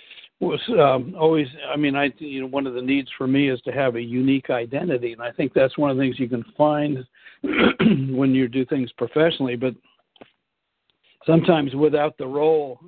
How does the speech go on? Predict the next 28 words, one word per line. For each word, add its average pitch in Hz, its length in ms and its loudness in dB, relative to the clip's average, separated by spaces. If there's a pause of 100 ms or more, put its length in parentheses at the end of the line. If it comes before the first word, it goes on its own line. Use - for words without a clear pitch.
(140)
then, 135 340 -18
then 135 200 -16
it's, 123 160 -18 (140)
it's, - 380 -16
uh, 123 200 -2 (500)
it's - 180 -2
less 135 220 2 (100)
structured. 143 520 2
And 123 100 -8
when 123 140 -6
I 120 80 -6
was, 113 160 -12
before 139 440 0
I 123 60 0
was 120 200 -6 (680)
doing 143 240 4
things 139 220 -4
professionally, 135 600 0
my 127 180 -2
unique 123 400 -2
identity, 123 580 -2
I 120 100 0
guess, 120 200 -2 (100)
was, 113 200 -6 (120)
uh, 117 220 -2 (880)
<clears throat> - 60 4 (540)
was, 147 180 0 (120)
was 143 200 -10